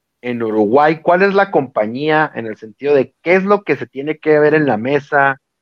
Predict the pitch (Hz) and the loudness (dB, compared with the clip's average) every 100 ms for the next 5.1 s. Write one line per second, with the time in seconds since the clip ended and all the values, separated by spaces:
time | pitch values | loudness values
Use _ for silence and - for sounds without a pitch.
0 | _ _ 120 117 117 107 107 - 143 147 | _ _ -2 -2 -2 -12 -4 0 2 2
1 | 147 147 143 143 _ _ _ _ - 107 | 0 0 -2 -8 _ _ _ _ -18 -2
2 | 113 110 110 110 107 104 - 110 110 117 | 0 2 2 2 -2 -6 -4 -4 0 0
3 | 117 117 147 147 151 143 127 - 123 165 | 0 2 2 2 0 0 -2 -2 -2 2
4 | 190 240 - _ _ _ _ _ _ 117 | 2 0 -6 _ _ _ _ _ _ -12
5 | - | -12